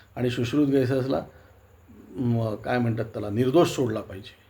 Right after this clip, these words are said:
इन्व्हेस्टिगेशन करून सोडा. आज तुम्ही गुन्हा दाखल केला आहे ना, आम्ही असं म्हणत नाही की तुम्ही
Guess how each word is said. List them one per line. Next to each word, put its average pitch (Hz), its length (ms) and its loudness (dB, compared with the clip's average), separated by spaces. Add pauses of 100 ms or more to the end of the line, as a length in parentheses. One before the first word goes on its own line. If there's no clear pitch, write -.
(640)
इन्व्हेस्टिगेशन 247 640 6
करून 190 200 2
सोडा. 110 200 -4
आज 139 220 2
तुम्ही 202 180 2
गुन्हा 175 280 2
दाखल 190 280 2
केला 190 200 0
आहे 190 100 2
ना, 185 60 0
आम्ही 180 300 0
असं 175 220 0
म्हणत 175 220 2
नाही 190 120 -2
की 185 80 -2
तुम्ही 175 280 0